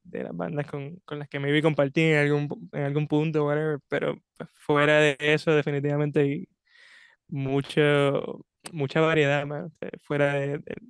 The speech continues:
de la escena, de, del rock y qué sé yo, o sea, hay mucha variedad, mano, mucho, mucho artista como que súper creativo, probando cosas nuevas y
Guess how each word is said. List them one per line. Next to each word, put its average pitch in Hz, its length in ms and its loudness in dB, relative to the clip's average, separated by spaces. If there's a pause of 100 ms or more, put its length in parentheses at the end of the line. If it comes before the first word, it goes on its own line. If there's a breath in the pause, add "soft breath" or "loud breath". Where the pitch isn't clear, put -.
(160)
de - 360 -12
la 147 180 -4
escena, 160 580 4
de, 151 200 6
del 143 200 0
rock 151 240 2
y 151 80 -4
qué 151 100 0
sé 151 220 0
yo, 151 80 4
o 156 40 -2
sea, 151 260 -4
hay 147 380 -6 (880)
mucha 156 720 2
variedad, 147 420 4
mano, 143 220 -2
mucho, 139 380 -4
mucho - 300 -6
artista 143 380 -4
como 139 180 -4
que 85 100 -6 (500)
súper 156 440 2
creativo, 147 440 2
probando 143 380 -2
cosas 147 240 -2
nuevas 143 380 -4
y - 280 -10